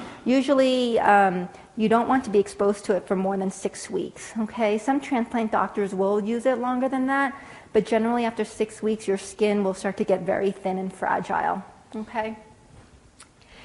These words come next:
And again, I just kind of already mentioned, uh, tacrolimus ointment. The,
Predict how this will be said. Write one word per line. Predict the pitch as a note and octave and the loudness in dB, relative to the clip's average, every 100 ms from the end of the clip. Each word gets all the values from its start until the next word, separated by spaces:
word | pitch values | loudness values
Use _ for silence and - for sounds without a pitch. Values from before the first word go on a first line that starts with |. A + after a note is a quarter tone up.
| - - | -20 -8
And | A#3 | -4
again, | A3+ A3+ | 0 0
I | G#3+ | 0
just | A3+ A3+ | -4 -2
kind | B3 G#3+ | -4 0
of | |
already | G#3 G#3 G3 | 0 0 -2
mentioned, | F#3+ G3+ - G3+ G3 - - | -4 -6 -6 -6 -6 -8 -4
uh, | F#3 F#3 | -2 -2
tacrolimus | G3 - A#3 G#3+ G3+ A3 - | -6 -6 -2 -2 -2 -6 -4
ointment. | G#3+ G3+ G#3 G#3+ | -4 -4 -6 0
The, | G3 | 0